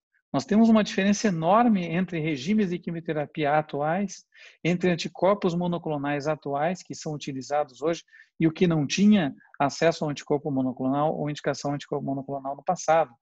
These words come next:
Eu tenho situações de anticorpos monoclonais hoje utilizados, que eu tenho paciente metastática que tá viva e sem doença há quatro anos. Então, não dá pra você comparar as duas coisas.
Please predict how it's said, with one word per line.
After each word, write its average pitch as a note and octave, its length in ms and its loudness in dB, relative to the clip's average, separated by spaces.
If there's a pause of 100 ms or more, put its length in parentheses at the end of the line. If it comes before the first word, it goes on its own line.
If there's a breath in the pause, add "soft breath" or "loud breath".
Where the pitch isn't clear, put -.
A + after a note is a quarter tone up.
(460 loud breath)
Eu B2+ 80 -10
tenho G3+ 160 4
situações G3 500 2
de G3+ 60 0
anticorpos E3+ 400 0
monoclonais C#3 580 0
hoje D3+ 220 -2
utilizados, C#3 880 -2 (640 soft breath)
que F#3+ 300 -2
eu D3+ 160 -2
tenho G#3 180 4
paciente G3+ 480 2 (140)
metastática G#3 1120 2
que D#3+ 120 -6
tá F3 400 -2 (100)
viva G3 380 2
e E3+ 40 0
sem G3+ 240 -2
doença F#3 460 0
há G#3 60 2
quatro F#3 420 -2
anos. E3+ 520 -4 (380)
Então, E3 140 -4
não A3+ 340 4
dá F#3 280 4
pra D#3 160 -2
você D3 260 -6
comparar C#3 460 -6
as B2 80 -12
duas C3 240 -12
coisas. - 420 -20